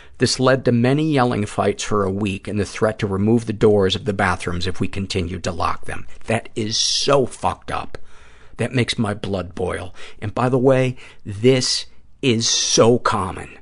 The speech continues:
And most people don't even realize it. Their body registers it.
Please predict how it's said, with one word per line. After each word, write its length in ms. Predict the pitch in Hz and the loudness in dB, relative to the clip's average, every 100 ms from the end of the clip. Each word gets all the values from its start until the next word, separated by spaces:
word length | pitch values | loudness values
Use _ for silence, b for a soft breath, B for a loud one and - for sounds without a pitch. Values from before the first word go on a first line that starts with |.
| - - - - - | -20 -20 -20 -18 -6
And 160 | 123 117 | -2 2
most 380 | 120 147 131 - | 4 4 4 0
people 320 | 120 - 104 | -2 -2 -4
don't 320 | - 107 110 | -2 -2 -4
even 380 | - 104 104 92 | -6 -6 -4 -6
realize 580 | 95 98 90 92 85 - | -6 -6 -6 -8 -10 -10
it. 240 | 69 - - | -12 -8 0
Their 120 | 110 | 0
body 540 | 92 - 151 143 139 | 0 -2 0 2 0
registers 720 | 107 107 - - - 82 80 | 0 -2 -4 -6 -6 -6 -8
it. 240 | 87 76 | -10 -14